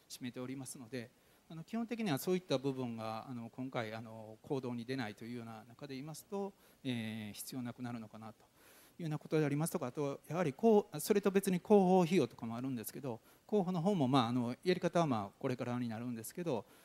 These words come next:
あの、今までよりは、あの、減るのかなというふうな、えー、想定はしております。ちょっと、まあ、具体的な数字につきましては、あの、今後という形になります。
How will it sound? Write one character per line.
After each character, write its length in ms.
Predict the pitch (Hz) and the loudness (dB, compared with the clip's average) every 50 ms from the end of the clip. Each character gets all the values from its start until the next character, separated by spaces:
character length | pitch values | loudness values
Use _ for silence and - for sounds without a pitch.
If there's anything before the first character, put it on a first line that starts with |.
| - _ _ _ | -20 _ _ _
あ 40 | 156 | -2
の、 80 | 139 139 | -2 0
今 180 | 143 151 156 | 0 2 2
ま 100 | 143 135 | 2 2
で 80 | 143 160 | 2 2
よ 100 | 175 190 | 2 4
り 100 | 185 143 | 4 4
は、 240 | 123 110 107 - - | 4 2 2 -2 -6
あ 60 | 110 113 | -10 -10
の、 600 | 107 104 104 104 101 104 104 101 98 98 95 - _ _ - - - - - _ _ _ | -10 -10 -10 -10 -10 -10 -12 -12 -12 -14 -16 -18 _ _ -20 -20 -20 -20 -20 _ _ _
減 100 | 139 127 | -4 -4
る 60 | 117 | -4
の 80 | 107 101 | -4 -6
か 100 | - 113 | -8 -8
な 120 | 123 117 | -8 -8
と 140 | - - 113 | -8 -8 -8
い 120 | 127 135 | -6 -4
う 40 | 127 | -6
ふ 140 | - - 123 | -6 -6 -8
う 20 | |
な、 240 | 113 104 98 95 98 - _ 120 | -8 -8 -8 -12 -14 -16 _ -14
え 640 | 113 104 101 101 101 101 98 95 95 95 92 90 _ _ | -12 -10 -10 -10 -10 -12 -12 -12 -14 -16 -16 -18 _ _
ー、 40 | |
想 180 | - - 117 107 | -10 -10 -10 -10
定 140 | - 143 165 | -8 -6 -4
は 100 | 170 151 | -4 -4
し 100 | - - | -4 -6
て 100 | - 110 | -6 -6
お 80 | 107 | -6
り 120 | 98 92 98 | -6 -10 -12
ま 120 | 95 90 | -14 -14
す。 200 | - - - - _ _ _ _ _ _ | -12 -12 -14 -14 _ _ _ _ _ _
ち 60 | - | -8
ょ 20 | |
っ 20 | 202 | -4
と、 60 | 185 | -2
ま 80 | 147 123 | -2 -2
あ、 40 | 113 | -2
具 100 | 120 170 | -2 -2
体 160 | - 190 165 | 0 0 0
的 180 | - 180 196 196 | 0 -2 0 2
な 220 | 196 190 180 - - - | 2 2 2 0 -6 -12
数 180 | - - 147 135 | -10 -8 -6 -4
字 260 | 143 135 131 139 139 | -2 -2 -2 -2 -2
に 120 | 143 143 | -4 -4
つ 100 | - - | -8 -8
き 80 | - 156 | -10 -8
ま 120 | 170 170 | -8 -6
し 80 | - - | -8 -6
て 100 | - 117 | -6 -6
は、 80 | 90 | -6
あ 20 | 95 | -6
の、 140 | 98 101 - | -10 -14 -14
今 200 | - - 117 107 | -12 -10 -10 -8
後 120 | 107 113 | -10 -10
と 140 | - 110 - - _ _ _ _ _ 127 | -10 -12 -14 -14 _ _ _ _ _ -12
い 40 | 120 | -12
う 80 | 113 | -12
形 360 | - - - - 117 - - 120 | -12 -16 -16 -16 -16 -14 -12 -12
に 140 | 117 110 | -12 -12
な 100 | 113 107 | -12 -14
り 60 | 107 107 113 113 | -16 -16 -18 -16
ま 80 | - | -16
す。 140 | - - | -16 -16